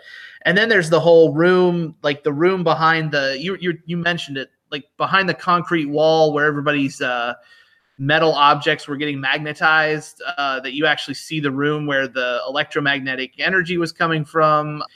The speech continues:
I don't know that that's canonical, but, uh, it's in there. So it's, it's kind of a mixed bag.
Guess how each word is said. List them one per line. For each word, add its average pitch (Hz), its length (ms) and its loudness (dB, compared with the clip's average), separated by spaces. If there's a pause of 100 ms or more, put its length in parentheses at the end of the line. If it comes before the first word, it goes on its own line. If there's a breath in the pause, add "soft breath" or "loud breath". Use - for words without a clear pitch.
(560 soft breath)
I 147 140 2
don't 156 240 2
know 147 560 2
that 127 200 -8
that's 233 300 2
canonical, 247 720 2
but, 143 380 -2 (340)
uh, 120 520 -6
it's - 200 -14
in 175 160 -2
there. 151 320 0
So 131 600 -2
it's, - 520 -12 (200)
it's - 100 -20
kind - 260 -10
of 175 80 -4
a 135 80 -4
mixed 135 300 -10
bag. 120 380 -2